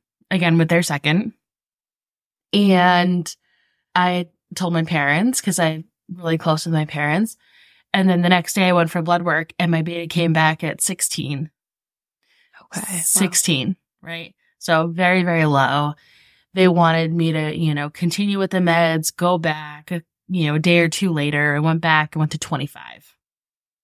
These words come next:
Speaker 1: So at that point, you know, I, they, "Well, let's just keep it." And then we had surgery for Riley. <laughs> She had to get her tonsils out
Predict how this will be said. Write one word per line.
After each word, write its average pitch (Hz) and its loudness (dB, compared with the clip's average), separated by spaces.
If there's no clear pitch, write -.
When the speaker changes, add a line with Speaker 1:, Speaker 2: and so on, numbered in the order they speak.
Speaker 1:
So - -6
at 180 -4
that 175 4
point, 156 -2
you 170 2
know, 147 0
I, 151 -2
they, 160 0
"Well, 247 -4
let's 262 -4
just - -10
keep - -4
it." 240 -4
And 175 4
then 160 0
we 208 -4
had 170 -2
surgery 214 2
for 180 -6
Riley. 233 -2
<laughs> 269 -2
She 240 0
had 196 4
to 185 -2
get 180 0
her 165 2
tonsils 226 0
out 214 0